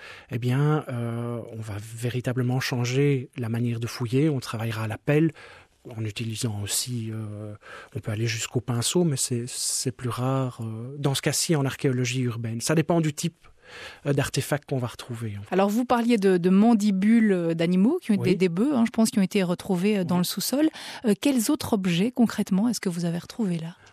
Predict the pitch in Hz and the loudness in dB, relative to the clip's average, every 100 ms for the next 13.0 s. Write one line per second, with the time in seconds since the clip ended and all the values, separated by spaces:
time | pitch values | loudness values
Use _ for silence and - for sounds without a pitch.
0 | 160 156 160 - 202 190 - 151 143 165 | -2 0 0 0 -2 0 0 2 4 4
1 | 175 156 - - 147 - - 131 123 135 | 2 0 -4 -4 -4 -4 -10 -8 -2 0
2 | 135 - - 139 135 - 151 147 143 143 | -2 -2 -2 0 0 2 2 4 2 0
3 | 139 135 - 120 - - 139 123 123 120 | 0 0 -2 -6 -4 0 0 0 -2 -2
4 | 127 123 135 120 - - - 139 - 123 | -2 -2 -4 -4 -4 -6 -2 -2 -2 -6
5 | 117 - 143 - 123 117 - 151 214 247 | -8 -8 -8 -4 -4 -2 0 2 2 -2
6 | - - - 143 - - 156 143 156 156 | -12 -10 -2 0 0 -2 -2 2 4 4
7 | 143 131 123 - 139 143 143 139 135 143 | 4 0 -4 -2 0 2 4 4 2 2
8 | 127 123 123 160 151 135 123 117 - 123 | 2 0 0 -2 -2 -6 -8 -8 -8 -2
9 | 127 120 123 131 143 135 135 - 127 120 | -2 0 -2 0 0 0 -4 -4 -4 -2
10 | 120 151 214 240 - - - 131 151 170 | 2 2 2 0 -8 -18 -6 0 2 4
11 | 139 - - 151 131 156 170 - 147 147 | 2 -2 -2 0 2 2 0 -2 0 0
12 | - - 160 - 147 143 - 180 - - | 0 0 0 2 0 -2 0 0 0 -6